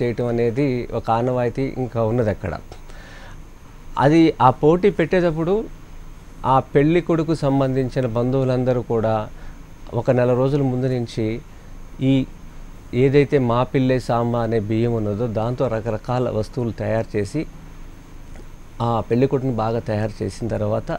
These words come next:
ఈ పోటీలకు పంపించడం అనేది ఉంది. అంటే, మంచి పిల్లాడు పుట్టాలంటే మంచి భోజనం ఉండాలనేది దాంట్లో గుర్తించారు. ఇది, ఇది అనాథగా జరుగుతుంది. ఇది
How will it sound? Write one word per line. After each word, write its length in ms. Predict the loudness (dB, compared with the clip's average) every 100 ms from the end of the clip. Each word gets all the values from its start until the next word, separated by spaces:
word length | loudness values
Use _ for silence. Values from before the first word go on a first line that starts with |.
| -4
ఈ 60 | -4
పోటీలకు 460 | 0 -2 0 -2
పంపించడం 520 | -2 -4 -4 -6 -6 -4
అనేది 220 | -4 -4
ఉంది. 260 | -8 -10 -12 -18 -20 -20 -18 -18 -16 -10 -4
అంటే, 140 | 0
మంచి 340 | 2 2 2
పిల్లాడు 360 | 0 2 4 4
పుట్టాలంటే 600 | 2 0 0 0 0 0
మంచి 300 | 0 0 0
భోజనం 440 | 0 0 2 0
ఉండాలనేది 580 | 0 0 0 0 0 0
దాంట్లో 340 | 0 0 0 -2
గుర్తించారు. 580 | -2 0 -2 0 -4
ఇది, 160 | -4 -2
ఇది 120 | 0
అనాథగా 500 | 2 2 2 4 2
జరుగుతుంది. 520 | 2 0 0 -2 -2
ఇది 160 | -4